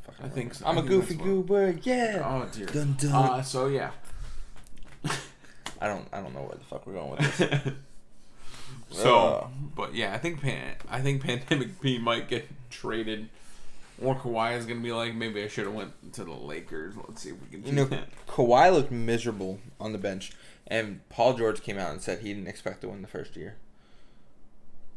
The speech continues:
Speaker 1: He's like, "We, we haven't been a team that long. We need more chemistry and all this other shit." And I'm like, "Dude, bro, you're not gonna make it to next year. What are you,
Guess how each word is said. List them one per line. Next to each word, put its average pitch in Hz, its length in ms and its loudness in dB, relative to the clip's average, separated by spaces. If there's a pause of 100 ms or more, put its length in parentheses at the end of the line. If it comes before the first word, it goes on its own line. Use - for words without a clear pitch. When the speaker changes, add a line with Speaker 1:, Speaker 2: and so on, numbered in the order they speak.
(380)
Speaker 1:
He's 113 120 -6
like, 104 160 -2
"We, 113 240 0
we 117 120 2
haven't 113 180 2
been 98 100 -4
a 92 40 -10
team 139 220 -2
that 120 160 4
long. 123 260 2
We 110 80 -2
need 101 140 -4
more 98 120 -6
chemistry 117 420 -4
and 104 80 -4
all 104 80 -2
this 104 80 -6
other 107 160 -2
shit." - 240 -8 (840)
And 107 360 -2 (280)
I'm 104 220 -4
like, 95 220 -4 (360)
"Dude, 110 240 -4
bro, 104 300 0 (920)
you're 113 140 -6
not 113 200 -2
gonna 104 180 -4
make 104 280 -4
it 104 120 -4
to 104 60 -6
next 98 260 -8
year. - 180 -6 (220)
What 117 140 -8
are 113 40 -6
you, 113 160 -8